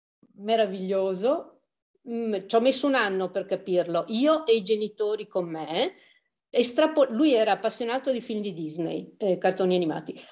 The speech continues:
eh, estrapolava delle frasi da canzoni o della Sirenetta o di Lili il Vagabondo o degli Aristogatti,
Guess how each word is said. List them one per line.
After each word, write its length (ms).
eh, 260
estrapolava 1080
delle 280
frasi 580
da 200
canzoni 1040
o 140
della 180
Sirenetta 800
o 80
di 180
Lili 240
il 80
Vagabondo 720
o 40
degli 220
Aristogatti, 680